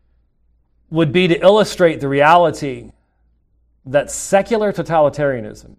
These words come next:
atheistic communism, does the evil that it does by nature. It's, it's,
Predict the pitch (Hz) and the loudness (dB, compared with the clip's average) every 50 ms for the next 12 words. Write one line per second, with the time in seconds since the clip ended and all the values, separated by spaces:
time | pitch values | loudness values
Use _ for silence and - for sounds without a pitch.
0 | _ - 151 180 190 196 - 196 170 165 170 165 - - 151 160 - - 139 135 | _ -6 -4 -4 -4 -4 -4 -4 -2 -2 -2 -4 -6 -12 -12 -12 -10 -8 -8 -8
1 | 131 123 107 95 92 - _ _ _ _ _ _ _ _ _ _ _ _ _ _ | -8 -10 -12 -16 -20 -20 _ _ _ _ _ _ _ _ _ _ _ _ _ _
2 | _ _ _ _ _ _ _ _ _ _ _ _ _ _ _ _ _ _ _ _ | _ _ _ _ _ _ _ _ _ _ _ _ _ _ _ _ _ _ _ _
3 | _ _ _ _ _ _ _ _ _ _ _ _ _ _ _ _ _ _ _ _ | _ _ _ _ _ _ _ _ _ _ _ _ _ _ _ _ _ _ _ _
4 | _ _ _ _ _ _ _ _ _ _ _ _ - 131 123 110 170 165 185 214 | _ _ _ _ _ _ _ _ _ _ _ _ -14 -10 -4 0 2 4 4 4
5 | 233 226 190 165 180 180 - 170 180 190 185 165 175 156 147 143 131 123 113 113 | 2 0 -2 -4 -6 -6 -6 -4 -4 -4 -2 -2 -2 0 0 -2 -4 -6 -8 -4
6 | 120 139 139 127 117 107 101 95 107 104 - - - - _ _ _ _ _ 110 | -2 0 0 0 -2 -6 -10 -14 -18 -18 -20 -20 -20 -20 _ _ _ _ _ -8
7 | 104 135 135 131 127 127 123 127 127 131 147 135 - - - 120 - 64 - _ | -6 -4 -4 -4 -4 -6 -6 -6 -8 -8 -10 -10 -12 -16 -20 -20 -20 -20 -20 _
8 | _ _ _ _ _ _ _ _ _ _ _ _ _ _ _ _ _ _ _ _ | _ _ _ _ _ _ _ _ _ _ _ _ _ _ _ _ _ _ _ _
9 | _ _ _ _ _ _ _ _ _ _ _ _ _ _ _ - 147 143 147 - | _ _ _ _ _ _ _ _ _ _ _ _ _ _ _ -6 -6 -6 -6 -8
10 | - 151 147 143 - | -10 -10 -10 -10 -10